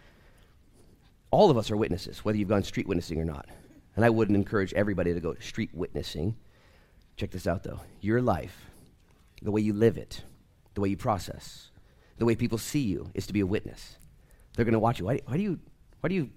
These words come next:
navigate your home life that way? Why do you do it that way? Why do you, why do you get up when you fall down? What's going on? You're a,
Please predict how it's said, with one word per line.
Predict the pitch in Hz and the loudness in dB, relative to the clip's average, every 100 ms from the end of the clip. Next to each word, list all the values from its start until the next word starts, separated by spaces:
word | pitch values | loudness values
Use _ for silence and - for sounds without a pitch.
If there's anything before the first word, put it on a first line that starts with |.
| - | 2
navigate | 131 120 110 | 4 4 2
your | 98 92 - - | 0 -2 -6 -16
home | - 120 104 | -2 2 4
life | 82 - | 2 -2
that | 90 67 | -4 -4
way? | 76 - - | -8 -6 2
Why | 175 | 4
do | |
you | 226 | 6
do | 151 202 185 | 6 8 10
it | |
that | 175 143 | 10 8
way? | 131 | 10
Why | 165 | 8
do | 240 | 10
you, | 254 - - | 6 2 2
why | 226 | 8
do | 262 | 8
you | |
get | 165 233 | 12 12
up | 233 | 12
when | 226 | 8
you | 185 | 8
fall | 226 214 185 | 10 10 12
down? | 190 180 | 10 10
What's | - | 8
going | 320 262 | 8 10
on? | 214 | 12
You're | 202 | 12
a, | 175 | 10